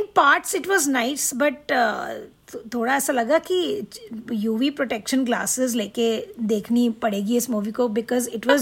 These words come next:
just so bright and in your face and इतना कूद फांद रहे थे। और विद्या बालन वैसे भी, she's very, when she said in one of her, I think some critic said it or someone said it कि she's just like her। <laughs> And I'm like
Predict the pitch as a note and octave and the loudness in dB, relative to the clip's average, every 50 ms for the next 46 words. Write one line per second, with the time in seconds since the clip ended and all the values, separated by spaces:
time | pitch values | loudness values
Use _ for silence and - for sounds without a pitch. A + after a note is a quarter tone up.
0 | G#3 F#3 - C4+ C#4 C4+ - - - - - - B3 A#3 B3 C4+ C4 F#3 E3 A3+ | 2 0 2 2 2 2 0 -4 -4 -2 0 2 4 4 4 2 0 -2 -4 -4
1 | A#3 G3+ F#3+ G#3+ A#3 G#3+ - - A#3+ A#3 G#3+ A3+ - A#3+ A3 G#3+ A3+ A#3+ B3 A#3+ | -4 -2 0 -2 -2 -2 -4 -2 0 0 0 0 2 2 2 2 2 2 0 -2
2 | A#3+ - - G#3 G3+ G#3+ A#3 A3+ - - - - A3 G#3+ G#3 G3+ - - - - | -2 -2 0 0 2 2 2 2 0 -2 0 0 0 0 0 -2 -4 -8 -12 -10
3 | - - - - - - - - _ - - - - - C4+ C#4+ D#4+ D#4+ - - | -12 -12 -14 -16 -18 -20 -20 -20 _ -10 -8 -4 2 4 6 6 6 4 -2 -4
4 | - A#3+ B3+ D4 B3 - - A3+ G#3+ A#3+ C4 A#3 A#3+ A3+ A3+ G#3+ - C#4+ D#4 D#4 | -2 2 2 2 2 0 0 0 2 2 4 4 4 4 4 4 6 6 6 6
5 | D#4+ D#4 D4+ C4 G#3+ B3 G3+ G3 C4+ D4+ C#4 A3+ A3 - G#3+ G3+ A3 G#3 G#3+ A3+ | 6 6 6 6 6 4 6 6 6 6 4 2 -2 -4 -2 0 2 2 4 4
6 | A#3+ A#3+ G#3+ G#3 G3+ - - A#3 G#3+ G#3+ A#3+ A#3+ B3 A#3+ - - - - - - | 4 2 2 2 2 2 2 0 2 2 2 2 2 0 -2 -6 -10 -20 -16 -10
7 | - - - A3+ G#3 G3 G3 G3 G#3+ - - A3 G#3+ G3 G#3 A3 B3 C4 B3 A3+ | -8 -4 -2 -2 -2 -2 -2 -4 -6 -8 -8 -8 -6 -4 -2 0 2 2 0 0
8 | - - - - - - - - - - - G#3+ G#3 G#3 C4+ B3 - C#4+ C#4+ C#4+ | -4 -8 -18 -20 -20 -20 -20 -20 -12 -4 0 0 2 2 2 4 6 6 6 6
9 | D4+ D4 C#4 C4+ B3 A#3+ B3 C4 B3+ - D4 C#4 C4+ C4 C4 - - - - - | 4 2 4 4 4 4 4 2 2 4 4 4 4 2 0 -4 -14 -20 -20 -20
10 | _ _ _ - A#3+ G#3+ E4+ G4 F#4+ - F4 E4 D#4+ C4+ - - A#3+ - - D4+ | _ _ _ -2 2 4 4 4 4 4 4 4 2 2 0 2 2 2 2 0
11 | - - - D#4+ D4+ D4 D4 D4 C#4+ B3+ - B3 A#3 A#3 C4 C4+ A#3+ C#4+ C#4 C4+ | 2 4 4 4 6 6 4 2 2 0 0 0 2 2 2 0 2 2 2 2
12 | C4+ - - - D#4 D#4 D4+ B3+ - - - - _ - - - - - - - | 2 0 0 0 2 2 2 0 -2 -6 -10 -12 _ -8 -6 -6 -6 -6 0 4
13 | - G#4 G#4+ - - - C#4 C4+ C4+ D#4 D4 - - - C4 G#3 G3+ A#3 A3 - | 6 6 6 4 2 2 2 4 4 4 2 2 0 0 2 2 2 2 0 0
14 | C4 - - C4+ C4 C#4+ D#4 D4 - C#4+ - - - - | 0 0 0 0 2 0 0 0 2 4 4 4 4 0